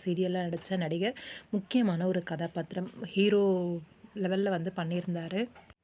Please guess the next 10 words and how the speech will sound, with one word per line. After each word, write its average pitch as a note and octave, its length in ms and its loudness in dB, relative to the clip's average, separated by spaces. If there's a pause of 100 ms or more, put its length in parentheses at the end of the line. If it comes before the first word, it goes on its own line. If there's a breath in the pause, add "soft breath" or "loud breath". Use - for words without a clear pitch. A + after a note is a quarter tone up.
கார்த்திக், - 420 2 (440 loud breath)
வானத்தை G3 420 4
போல F3 240 2
அப்படிங்கிற E3+ 420 0
சீரியல்ல. E3+ 440 0 (200)
அதுக்கப்புறம் G#3 540 0
இப்ப G3 220 0
வந்து G#3 540 0 (160)
அன்னம் G3+ 380 2
அப்படிங்கிற F3 420 -2